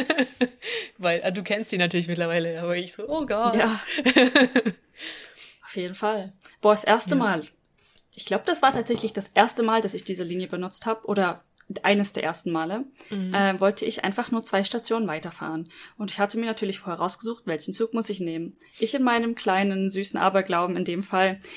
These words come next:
Speaker 2: das sind zwei verschiedene Gleise, die Züge fahren in zwei verschiedene Richtungen. Das war so mein, meine Annahme.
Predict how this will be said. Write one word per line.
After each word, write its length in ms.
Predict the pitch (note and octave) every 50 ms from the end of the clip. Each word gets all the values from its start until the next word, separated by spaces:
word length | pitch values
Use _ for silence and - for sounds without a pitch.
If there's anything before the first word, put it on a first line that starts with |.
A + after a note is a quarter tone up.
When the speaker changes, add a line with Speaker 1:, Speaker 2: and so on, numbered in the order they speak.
| - - -
Speaker 2:
das 180 | - F#3 - -
sind 220 | G3 F#3+ F3 E3
zwei 180 | - F3 E3 E3
verschiedene 400 | - - - F#3 D#3+ - - D3
Gleise, 440 | F3 E3+ G3+ A#3 B3 C4+ C4+ C#4
die 220 | C4+ - G#3 F#3+ F#3+
Züge 340 | - - G3+ F#3+ F#3+ G3 G3+
fahren 280 | - G3 F3 E3+ E3+
in 140 | F3+ F3 E3+
zwei 200 | - - E3+ F3
verschiedene 380 | - F#3 F#3+ - G#3 G3 G#3 G#3+
Richtungen. 420 | A#3 A#3 A3+ - F#3+ E3+ D#3+ -
Das 240 | - D#3 - - -
war 120 | F3 F3+ E3+
so 140 | F3+ F3+
mein, 320 | F#3 F#3+ F3+ F#3 F#3+ G3 -
meine 240 | - G3 G3 G#3+ -
Annahme. 500 | C4 C4+ C#4 B3+ G#3+ F3+ D#3+ D#3+ F3